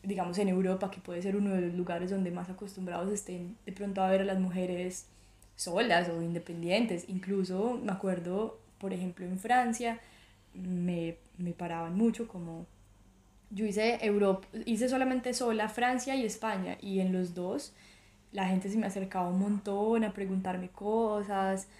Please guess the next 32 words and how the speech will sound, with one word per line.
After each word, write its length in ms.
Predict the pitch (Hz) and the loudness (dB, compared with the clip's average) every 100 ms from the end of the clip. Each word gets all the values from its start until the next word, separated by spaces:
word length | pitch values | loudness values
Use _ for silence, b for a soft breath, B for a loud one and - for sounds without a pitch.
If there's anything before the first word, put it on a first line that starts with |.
| B B | B B
a 280 | 190 185 180 | -4 -2 2
ofrecerme 540 | 185 202 196 190 185 185 | 0 -2 -4 -4 -6 -4
cosas, 920 | 233 233 233 220 208 196 190 190 190 B B B | 4 8 8 8 4 2 2 2 -2 B B B
y 100 | 247 | -2
pues 160 | 233 226 | 4 4
entonces 280 | 220 208 240 | 4 2 2
imagínate 540 | 233 202 190 233 - | 2 2 0 -2 -2
en 80 | 202 | -2
el 100 | 190 | 0
resto 300 | 196 190 202 | -2 -4 -2
de 80 | 220 | -2
lugares, 640 | 214 208 185 - 208 - - | 2 4 4 0 -4 -10 -6
en 160 | 220 | -2
Asia, 680 | 214 226 220 240 247 285 285 - - - - - | 4 4 4 2 2 2 -2 -8 -20 -20 -20 -10
en 200 | 220 220 | 0 0
Suramérica, 880 | 214 220 196 202 226 240 269 262 262 | 0 -2 -2 2 2 2 0 2 2
en 120 | 226 | 2
pueblitos 440 | 208 196 196 196 196 | 0 -2 -2 -6 -12
chiquiticos, 760 | 226 214 190 233 233 - 240 | -12 -10 -4 -2 -2 0 2
en 160 | 233 208 | 2 2
medio 240 | 190 196 | 2 4
de 60 | 214 | 4
la 120 | 220 | 2
nada, 380 | 202 196 214 208 | 2 2 4 4
y 60 | 196 | 2
pasa 420 | 196 190 190 196 | 0 -2 0 0
una 240 | 233 226 226 | 2 2 2
chica 300 | 240 226 220 | -4 -6 -2
sola 480 | 240 233 233 226 226 B B B B B | 2 4 4 2 -2 B B B B B
con 160 | - 208 | -6 -4
sus 120 | 208 | 0
maleticas. 1040 | 208 202 214 208 226 220 220 233 240 - | 2 4 4 6 6 6 4 6 4 0